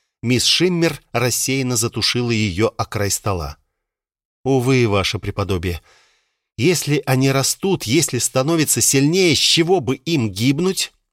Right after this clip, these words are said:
«Избыток так же вреден, как и недостаток. Что произойдет, если надуть воздушный пузырь сверх меры?»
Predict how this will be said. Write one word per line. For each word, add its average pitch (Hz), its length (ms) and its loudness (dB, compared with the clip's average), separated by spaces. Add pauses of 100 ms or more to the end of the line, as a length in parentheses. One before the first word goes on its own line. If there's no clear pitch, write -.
(500)
«Избыток 117 1040 0
так 127 240 0
же 98 160 -2
вреден, 104 460 0
как - 320 -4 (140)
и 110 100 -2
недостаток. 87 840 -6 (340)
Что - 240 -2
произойдет, 156 720 -2
если 123 300 -2
надуть 131 400 -2
воздушный 107 600 -2
пузырь 120 400 -2
сверх 127 360 -2
меры?» 113 400 0